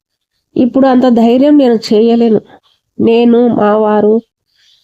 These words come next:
తన ప్రతి కష్టంలో తోడుగా ఉన్నాము.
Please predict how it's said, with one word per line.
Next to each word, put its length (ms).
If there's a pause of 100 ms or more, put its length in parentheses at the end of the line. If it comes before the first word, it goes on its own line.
(360)
తన 100
ప్రతి 320
కష్టంలో 720 (300)
తోడుగా 480
ఉన్నాము. 500